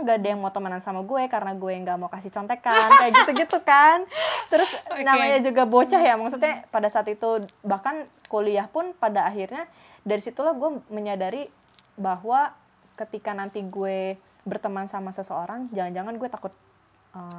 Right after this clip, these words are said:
Speaker 2: Ditolak.
Speaker 1: ditolak, kayak
Speaker 2: Hmm.
Speaker 1: gitu. Yang insecure-insecure kayak gitu sih.
Speaker 2: Hmm.
Speaker 1: Jadi akhirnya gue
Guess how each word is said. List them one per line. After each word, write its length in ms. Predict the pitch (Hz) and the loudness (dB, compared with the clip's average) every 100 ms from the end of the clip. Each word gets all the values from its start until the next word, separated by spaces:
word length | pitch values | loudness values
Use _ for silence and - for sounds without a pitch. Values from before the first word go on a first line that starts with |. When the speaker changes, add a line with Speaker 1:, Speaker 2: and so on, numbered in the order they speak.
| 175 | -14
Speaker 2:
Ditolak. 80 | 185 | -12
Speaker 1:
ditolak, 440 | 185 180 175 170 - | -10 -8 -8 -10 -14
kayak 160 | 208 185 | -12 -10
Speaker 2:
Hmm. 80 | 185 | -10
Speaker 1:
gitu. 160 | 180 175 - | -10 -14 -12
Yang 200 | 202 196 208 | -10 -10 -10
insecure-insecure 760 | 214 202 208 190 196 208 202 | -10 -10 -8 -10 -10 -12 -14
kayak 180 | - 185 180 | -12 -12 -10
gitu 120 | 196 | -12
sih. 160 | 208 208 | -12 -12
Speaker 2:
Hmm. 320 | 214 208 196 | -12 -16 -10
Speaker 1:
Jadi 300 | 202 208 285 - | -6 -4 -6 -8
akhirnya 440 | 208 208 202 254 302 _ _ | -10 -6 -6 -6 -10 _ _
gue 340 | 196 254 294 | -8 -4 -4